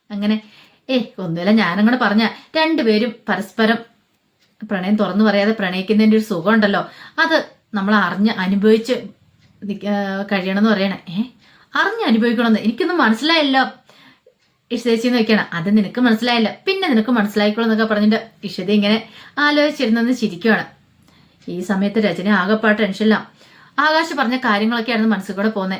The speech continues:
കാരണം പറഞ്ഞ, "നീ ഒരു അപലക്ഷണക്കേടാണ് എൻ്റെ ജീവിതത്തിൽ, ഇഷിതയാണ് പെണ്ണ്, അവളാണ് മിടുക്കി, അവളാണ് ഒരു ഭാര്യ" എന്നൊക്കെ പറഞ്ഞ് അതൊക്കെ ഓർത്ത് കഴിഞ്ഞപ്പോ തന്നെ രചനയ്ക്ക് ഭയങ്കര വിഷമമായിരുന്നു. അപ്പോഴേക്കും ആദ്യം അങ്ങോട്ടേക്ക് വന്നു. "എന്താ അമ്മേ, എന്ത് പറ്റിയെന്ന്?" ചോദിക്കുക.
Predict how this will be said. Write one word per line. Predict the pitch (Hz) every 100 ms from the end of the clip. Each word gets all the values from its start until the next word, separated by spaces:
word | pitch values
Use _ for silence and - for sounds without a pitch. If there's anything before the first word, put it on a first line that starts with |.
| -
കാരണം | - 170 165 185 - 180
പറഞ്ഞ, | - 180 170 190 - - -
"നീ | - 285
ഒരു | 254
അപലക്ഷണക്കേടാണ് | 214 196 202 226 233 240 240 208
എൻ്റെ | 202 202
ജീവിതത്തിൽ, | 208 185 190 202 175
ഇഷിതയാണ് | 180 185 214 208 214 220
പെണ്ണ്, | 220 190 190 -
അവളാണ് | 269 302 220 226
മിടുക്കി, | 233 190 - 214
അവളാണ് | 170 175 196 208
ഒരു | 214
ഭാര്യ" | 180 170 190 208 - - - -
എന്നൊക്കെ | 170 185 214
പറഞ്ഞ് | 208 180 196 185 - -
അതൊക്കെ | 160 -
ഓർത്ത് | 208 180
കഴിഞ്ഞപ്പോ | 208 208 208
തന്നെ | 208 220
രചനയ്ക്ക് | 196 185 202
ഭയങ്കര | 220 185 185 226
വിഷമമായിരുന്നു. | 214 - 233 214 190 - -
അപ്പോഴേക്കും | 269 226 196 220 220 - _ _ _ - -
ആദ്യം | 185 190 226
അങ്ങോട്ടേക്ക് | 220 214 220
വന്നു. | 226 202 -
"എന്താ | 165 190
അമ്മേ, | 220 220 -
എന്ത് | 320 359
പറ്റിയെന്ന്?" | 311 214 233 240
ചോദിക്കുക. | 214